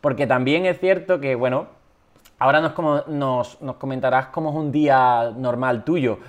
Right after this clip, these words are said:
pero un día normal tuyo seguramente también tiene sus rutinas. O sea, también somos seres de rutinas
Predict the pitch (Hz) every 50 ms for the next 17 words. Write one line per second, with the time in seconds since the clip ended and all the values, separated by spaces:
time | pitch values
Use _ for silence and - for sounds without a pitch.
0 | - _ 143 139 135 127 - - 160 165 165 190 208 208 196 185 180 175 165 143
1 | 156 170 165 196 185 185 160 156 151 156 156 147 156 185 160 156 139 139 143 147
2 | 127 156 147 160 185 180 - 185 156 131 131 123 104 95 139 196 220 160 98 -
3 | - _ - 170 147 113 - - - - 120 113 110 135 170 180 - 190 151 135
4 | - - 139 139 175 190 151 160 151 139 131 139 123 98 139 139 160 165 143 139
5 | -